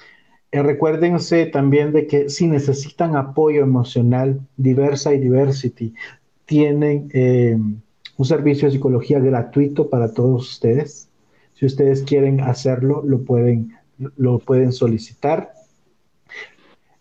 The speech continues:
Es más fácil si lo solicitan a través de redes sociales, a través de Facebook o Instagram, porque el WhatsApp a veces tiene problemas. Pero, eh, si lo pueden, si lo quieren solicitar, lo pueden solicitar. Solo dicen, "No quiero que digan mi nombre", o esto y el otro, o,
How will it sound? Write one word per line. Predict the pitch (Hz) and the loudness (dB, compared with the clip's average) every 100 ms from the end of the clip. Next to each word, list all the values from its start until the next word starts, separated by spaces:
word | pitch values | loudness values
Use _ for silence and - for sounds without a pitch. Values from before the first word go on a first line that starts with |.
| - | -4
Es | 175 170 | 0 2
más | 185 185 | 0 0
fácil | 214 214 214 | -2 0 0
si | - | 0
lo | 160 143 | 0 0
solicitan | 147 135 165 180 | 0 0 0 0
a | 175 | -2
través | 147 139 151 | 0 2 2
de | 165 | 2
redes | 165 165 | 0 0
sociales, | 151 139 151 156 156 | 0 0 0 0 0
a | 135 | 0
través | 123 139 | 2 2
de | 151 | 0
Facebook | 143 165 143 135 160 151 - | -2 0 0 0 -2 -2 -2
o | 135 127 127 | 0 2 2
Instagram, | 135 151 139 165 160 | 2 0 0 0 0
porque | 160 139 | -4 -2
el | 123 | 0
WhatsApp | 135 127 185 208 | 0 -2 -6 -2
a | 165 | 0
veces | 131 135 | 0 0
tiene | 135 143 139 | 0 0 0
problemas. | 139 131 139 165 175 - _ _ _ _ _ _ _ - _ _ | 0 2 0 0 -4 -10 _ _ _ _ _ _ _ -20 _ _
Pero, | 165 156 160 170 151 | 0 2 2 0 2
eh, | 135 131 | 2 2
si | 139 | 2
lo | 135 | 0
pueden, | 135 151 151 151 | 2 2 2 0
si | 143 | 0
lo | 139 139 | 0 2
quieren | 151 156 | 0 0
solicitar, | 151 147 135 127 143 147 | 0 0 0 -2 -2 -2
lo | 143 | 0
pueden | 147 147 | 0 0
solicitar. | 147 127 113 - 160 160 | 0 -2 -2 -4 -4 -2
Solo | 160 151 | 0 2
dicen, | 147 143 156 | 2 -2 -2
"No | 151 135 | 0 0
quiero | 151 143 | 0 0
que | 147 | 2
digan | 135 139 131 | 2 2 2
mi | 127 | 2
nombre", | 131 175 214 226 214 | 2 2 2 2 2
o | 147 | 2
esto | 139 139 | 0 0
y | |
el | 135 | 2
otro, | 180 190 208 214 | 2 2 2 2
o, | 214 139 131 | 2 0 -2